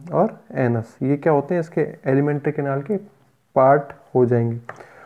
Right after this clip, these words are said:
ओके, तो digestion की है, वो क्या हो सकती है, क्या हो सकती है डेफिनेशन, the system of body in which complex food material is converted into simple and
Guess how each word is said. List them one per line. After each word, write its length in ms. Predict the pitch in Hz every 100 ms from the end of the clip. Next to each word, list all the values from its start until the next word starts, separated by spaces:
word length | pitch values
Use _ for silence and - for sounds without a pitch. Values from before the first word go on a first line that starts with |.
| - 165
ओके, 220 | 180 196
तो 340 | - - -
digestion 460 | 139 139 160 160 180
की 140 | 190
है, 340 | 139 131 139 131
वो 180 | 143 139
क्या 160 | 165
हो 100 | 151
सकती 300 | 139 143 -
है, 80 | 202 226 - - _ _ _ _ _ _ _ - - _ _ _ _
क्या 100 | -
हो 100 | 151
सकती 340 | 139 156 - 180
है 160 | 247 262 - - - _ -
डेफिनेशन, 520 | 139 147 175 160 196
the 120 | 170
system 420 | 180 170 165 208 196
of 160 | 165
body 280 | 143 151 147 - -
in 180 | 190 180
which 180 | 175 -
complex 500 | - 147 151 185 185
food 260 | - 156 156
material 500 | 147 139 147 151 151 -
is 220 | 135 147 - -
converted 640 | 135 131 131 131 151 143
into 240 | 135 143 143
simple 400 | 143 131 143 147
and 180 | 202